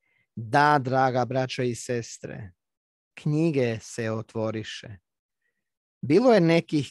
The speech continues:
knjiga otvorenih tisuću osamsto sedamdeset četvrte godine, zar ne? Kada se je Krist vratio u atmosferu zemlje. Koje su to knjige?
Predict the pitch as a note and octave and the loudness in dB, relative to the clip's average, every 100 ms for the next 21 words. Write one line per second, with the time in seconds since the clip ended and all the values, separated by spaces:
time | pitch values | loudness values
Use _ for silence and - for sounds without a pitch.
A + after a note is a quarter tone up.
0 | - D#3 D#3+ D3+ D#3 C#3+ C#3 - C#3+ - | -4 0 0 2 4 4 0 -2 -2 0
1 | D3+ D3 C#3 C3+ B2 - - _ - B2+ | 0 0 -2 -4 -6 -10 -20 _ -12 -8
2 | C#3 - - C3+ C3+ C#3+ C3 - - - | -8 -4 -2 0 0 -2 -4 -6 -6 -4
3 | C#3 C3 B2+ - C3 - G#2+ D3 - D3+ | -2 -2 -2 -4 -4 -6 -4 -4 -2 0
4 | A#2 A#2 D#3 C3 A#2+ A#2 A2+ D3 D3+ - | 0 -2 -2 0 0 -2 -2 -2 -4 -8
5 | _ _ A2 A2+ - A#2 - B2+ - A#2+ | _ _ -8 -8 -4 -6 -4 -6 -6 -6
6 | A#2 A#2+ - B2 A2 A2 _ _ _ _ | -4 -4 -4 -6 -6 -8 _ _ _ _
7 | _ _ _ _ _ _ _ - - B2+ | _ _ _ _ _ _ _ -6 -2 -4
8 | - B2+ - C3 C3 C3 B2 B2 B2 A#2+ | -4 -4 0 2 2 2 2 0 0 -4
9 | A#2 - _ _ _ - G#3+ E3+ - C3 | -6 -12 _ _ _ 2 4 4 2 -2
10 | C3+ A#2 C#3+ B2 A2 A2 | -4 -2 -4 -4 -4 -8